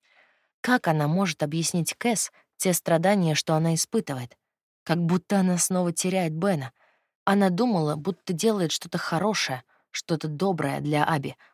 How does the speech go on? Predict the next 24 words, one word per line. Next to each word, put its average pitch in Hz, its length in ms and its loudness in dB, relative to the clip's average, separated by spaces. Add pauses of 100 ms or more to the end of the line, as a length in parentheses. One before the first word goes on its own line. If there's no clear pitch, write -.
устраивая 170 600 0
для 151 140 -2
неё 151 220 0
вечеринку. 151 600 -2 (680)
Она 208 280 8
думала, 190 380 4
что - 180 2
это 185 160 2
может 190 280 2
компенсировать 175 720 0
всё - 180 0
плохое, 180 420 0
случившееся 180 640 -2
прежде, 190 500 0 (320)
и 196 100 0
тем 180 260 2
самым 190 420 4
привлечёт 165 460 0
Бена 165 380 2
на 151 220 0
её 160 160 2
сторону. 151 520 0 (880)
Но 165 240 0
нет. 147 460 -4